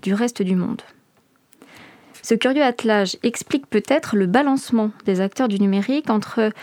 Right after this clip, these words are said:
prédation des données et offre de services aux institutions. Le numérique encourage un imaginaire pirate qui s'accorde bien avec une nouvelle représentation de l'espace et du monde,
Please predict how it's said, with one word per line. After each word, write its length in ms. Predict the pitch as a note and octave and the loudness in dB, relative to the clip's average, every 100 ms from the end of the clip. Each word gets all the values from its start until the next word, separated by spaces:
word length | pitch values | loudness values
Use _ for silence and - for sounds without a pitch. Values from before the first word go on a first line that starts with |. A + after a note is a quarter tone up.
| - - - | -20 -20 -12
prédation 680 | - C#4 B3 A#3+ - C4 A#3+ | 0 2 2 0 -2 0 2
des 140 | G3 | 0
données 520 | F3+ F3+ F#3+ A3+ C#4+ G4 | 0 0 2 0 -2 -2
et 140 | G#3 - | -4 0
offre 340 | F3 - G#3+ | -2 -2 -2
de 80 | F#3 | -2
services 520 | - G3 G#3 C#4 - - | -2 -2 -2 -4 -6 -2
aux 160 | A#3+ A3 | 0 2
institutions. 600 | G#3+ - - - - A#3+ - _ - _ _ _ _ _ _ _ - - - - A3 | -2 -4 -10 -10 -10 -12 -16 _ -20 _ _ _ _ _ _ _ -20 -20 -20 -2 4
Le 80 | |
numérique 380 | A3+ B3+ C#4 D#4+ - | 4 4 2 -2 0
encourage 520 | D4 - B3 A3 G3 | 0 2 2 2 2
un 100 | G3 | 2
imaginaire 500 | G3 G3 G#3+ A#3 B3+ | 4 2 2 0 -2
pirate 640 | - - G3+ G3 - - - - - | -4 -2 2 0 -2 -14 -16 -20 -18
qui 100 | - | -12
s'accorde 380 | - G#3 B3 G3+ | -2 0 2 2
bien 260 | F#3+ B3 C#4 | 0 0 0
avec 340 | G#3 A3 - | 0 -2 2
une 160 | G3 G#3+ | 4 4
nouvelle 340 | A#3+ C#4 A#3 | 2 2 0
représentation 960 | G3+ G3+ G#3 G#3 G3+ G3 - - A#3 D#4 - - - - - _ G3+ | -2 -4 -2 -2 -2 -4 -4 0 0 -2 -12 -20 -20 -20 -20 _ -2
de 100 | F#3+ | 0
l'espace 460 | G#3+ - B3+ - | 0 0 -2 0
et 40 | F3+ | -2
du 120 | F3 | 0
monde, 320 | F3+ B3+ | 0 0